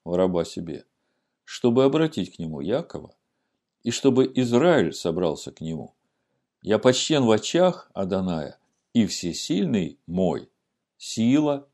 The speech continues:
моя». Вот здесь мы видим суть имени Израиль. «Всесильный мой, сила моя». Мы к этому еще вернемся. И он сказал: «Мало того, что ты будешь рабом моим для восстановления колен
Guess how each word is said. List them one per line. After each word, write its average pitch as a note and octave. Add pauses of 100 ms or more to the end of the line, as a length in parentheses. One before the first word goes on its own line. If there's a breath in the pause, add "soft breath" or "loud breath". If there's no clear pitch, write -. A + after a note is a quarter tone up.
(160)
моя». F#2+ (520)
Вот C#3
здесь D3
мы C#3+
видим B2+ (120)
суть -
имени F2+
Израиль. F2 (460)
«Всесильный C3+
мой, F#2+ (440)
сила B2+
моя». F2+ (920)
Мы C3+
к C#3
этому A#2
еще G2+ (100)
вернемся. F#2 (720)
И C#3
он E3+
сказал: C#3
«Мало D3+
того, G#2+
что -
ты G2
будешь F#2
рабом G#2+
моим D2+
для F2
восстановления F#2+
колен F2